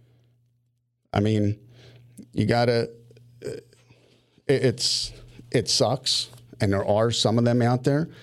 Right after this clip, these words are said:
but the reality is most cops are just normal, everyday people that go to work, do their tour, hopefully they can help somebody, and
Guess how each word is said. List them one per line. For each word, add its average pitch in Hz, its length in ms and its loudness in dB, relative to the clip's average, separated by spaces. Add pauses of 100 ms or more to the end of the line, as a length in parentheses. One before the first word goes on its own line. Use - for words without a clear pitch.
(340)
but 127 340 0
the 117 80 0
reality 131 360 2
is 117 140 0
most 123 220 2
cops 131 300 0
are 117 120 2
just 120 220 0
normal, 127 480 2 (480)
everyday 131 360 2
people 135 380 2
that 123 220 0 (420)
go 98 140 0
to 127 80 2
work, 131 340 0 (800)
do 113 140 2
their 135 140 2
tour, 131 460 2 (1080)
hopefully 131 360 2
they 131 120 2
can 131 120 0
help 107 220 2
somebody, 123 520 0 (1500)
and 120 580 0